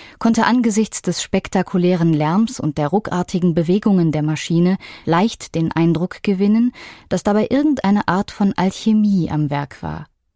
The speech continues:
Aber solange jemand bereit war, die Räder zu drehen und die Schalthebel zu bedienen,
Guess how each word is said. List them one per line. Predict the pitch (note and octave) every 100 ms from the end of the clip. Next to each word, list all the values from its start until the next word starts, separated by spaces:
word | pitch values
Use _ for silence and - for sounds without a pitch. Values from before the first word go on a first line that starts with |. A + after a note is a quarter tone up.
| _ _ _ _ _ _
Aber | E3 E3 C#3
solange | D3+ C#3+ D3+ E3
jemand | D#3 D#3 D3+
bereit | - D3+ D#3 D#3+ D#3+
war, | D#3
die | D3 D3
Räder | C#3+ D#3 F#3+ F#3+
zu | -
drehen | G#3+ G3+ A3+ A#3+
und | D#3+ D3 -
die | E3
Schalthebel | - E3 F3 G#3+ G3+ G#3
zu | -
bedienen, | G3+ F#3+ G#3+ A#3 A3+